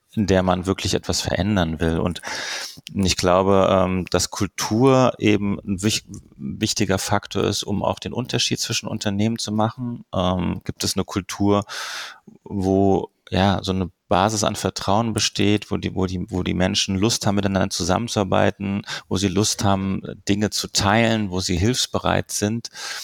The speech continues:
ähm, et cetera. Also das kann wirklich den Unterschied für, für, für Erfolg ausmachen. Und diese Aufgabe, ähm, sollte sich, sollte sich,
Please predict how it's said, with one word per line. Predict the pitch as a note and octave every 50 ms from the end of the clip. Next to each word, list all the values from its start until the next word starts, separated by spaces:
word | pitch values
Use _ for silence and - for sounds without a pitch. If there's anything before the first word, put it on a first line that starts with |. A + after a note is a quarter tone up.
| - - - - _ - -
ähm, | G2+ G2 F#2+ G2 F#2+ -
et | - G2+ -
cetera. | - - A#2 - - G2 - G2 G#2
Also | G#2 F#2+ G2+
das | F#2 - G2+ - -
kann | - G#2 G2+
wirklich | F#2+ F#2 - - G#2 - -
den | - G2 -
Unterschied | - - A2+ B2+ - - G2+ - - G2+ G2 -
für, | - - F#2 F2+ F2+ F2 F2 F#2
für, | - - G2 - - _ _
für | - - F2
Erfolg | - - - - G2 G#2 A#2+ -
ausmachen. | - - F2 E2+ - - F2 E2 E2 F#2+ G2+ A2 A#2+ _ - - - - - - - -
Und | - G2 F2+
diese | F#2 G2 G2+ G2+ -
Aufgabe, | F2 F#2+ G#2 - - - G2 G2 F#2+ F#2 F#2 F#2 F#2 F#2 F2+ E2+
ähm, | F#2 F#2+
sollte | F2 F2+ F2+ F#2 - G#2
sich, | F2+ F#2 F#2 F#2 - - -
sollte | - - F#2 F#2 F#2+ F#2
sich, | F#2 F#2 - -